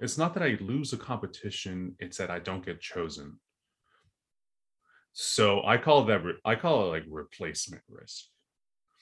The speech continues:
And I have to make myself irreplaceable. So I start with that with brand. I'm the only taco themed real estate company there is.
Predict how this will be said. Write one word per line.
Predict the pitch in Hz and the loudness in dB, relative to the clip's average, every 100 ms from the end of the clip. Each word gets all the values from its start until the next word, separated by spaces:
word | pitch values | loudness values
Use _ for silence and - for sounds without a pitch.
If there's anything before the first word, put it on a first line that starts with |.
| - _ _ _ _ _ _ _ _ _ | -20 _ _ _ _ _ _ _ _ _
And | 104 101 101 101 98 98 98 - - | 4 6 6 4 2 0 -4 -6 0
I | 110 120 | 4 4
have | 120 113 107 - | 2 2 2 2
to | - 98 | -4 -2
make | 95 92 | 0 -2
myself | 90 87 - 90 82 87 - | -4 -4 -4 -2 -2 -2 -4
irreplaceable. | 90 87 - 135 135 - - - - _ _ _ _ _ _ _ _ _ _ _ _ _ _ _ | -2 -2 0 2 2 -2 -12 -18 -20 _ _ _ _ _ _ _ _ _ _ _ _ _ _ _
So | - 131 | -2 2
I | 95 | 2
start | - - 165 190 143 - | 0 0 4 4 4 -4
with | 113 101 - | -4 -4 -2
that | 101 92 87 | 0 0 -2
with | 78 76 | -4 -8
brand. | 98 80 73 90 | -6 -6 -6 -6
I'm | 95 | -2
the | 104 | 0
only | 104 110 107 92 | 2 2 0 -4
taco | - 90 - 85 - | -4 -6 -4 -8 -8
themed | 82 71 | -10 -8
real | 78 78 | -8 -8
estate | 73 - - | -8 -12 -12
company | 87 85 76 | -14 -14 -14
there | 73 78 78 - | -10 -8 -10 -12
is. | - - | -10 -10